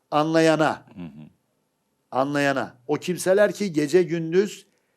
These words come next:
Speaker 1: gizli ve aşikar demeden her halükarda İslam'ın yücelmesi uğrunda mallarını harcamaktadırlar. İşte bu sebeple ecirleri Rableri katında kendileri için hazır edilmiştir."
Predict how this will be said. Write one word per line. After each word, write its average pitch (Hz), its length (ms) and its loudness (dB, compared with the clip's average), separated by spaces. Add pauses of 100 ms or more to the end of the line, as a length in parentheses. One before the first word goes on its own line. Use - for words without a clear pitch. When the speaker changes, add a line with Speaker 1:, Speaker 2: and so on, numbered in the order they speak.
(320)
Speaker 1:
gizli 160 480 0
ve 247 100 8
aşikar 143 680 4
demeden 160 420 2
her 170 180 2
halükarda 139 560 4
İslam'ın 165 460 2
yücelmesi 160 600 0
uğrunda 156 540 0 (420)
mallarını 170 460 6
harcamaktadırlar. 180 1080 4
İşte 156 340 -2
bu 208 80 -2
sebeple 160 580 4
ecirleri 170 680 4 (340)
Rableri 165 540 6
katında 156 480 0
kendileri 170 520 2
için 202 220 2
hazır 170 320 4
edilmiştir." 117 680 -6